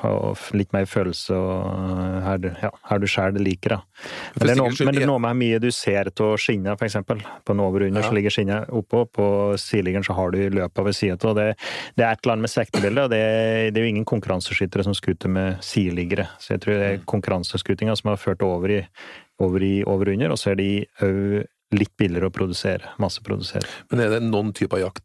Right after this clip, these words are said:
Speaker 2: der, eh, halvautomat er tingen?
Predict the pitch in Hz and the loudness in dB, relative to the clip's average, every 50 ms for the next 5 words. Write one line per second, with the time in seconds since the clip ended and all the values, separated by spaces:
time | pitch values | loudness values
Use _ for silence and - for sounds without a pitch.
0 | - - 101 95 95 92 92 - - 95 95 95 92 90 90 90 90 85 - 95 | -4 -2 0 0 0 0 -2 -2 -2 -2 0 -2 -2 -2 -2 -4 -4 -4 -4 -4
1 | 87 90 87 - - 90 90 - - 95 87 90 90 85 82 - _ _ _ _ | -2 -2 -4 -4 -6 -8 -6 -4 -2 -2 -2 0 -2 -4 -6 -8 _ _ _ _
2 | _ _ _ _ _ _ _ _ - - - 104 104 110 | _ _ _ _ _ _ _ _ -6 -4 -2 -2 -4 -6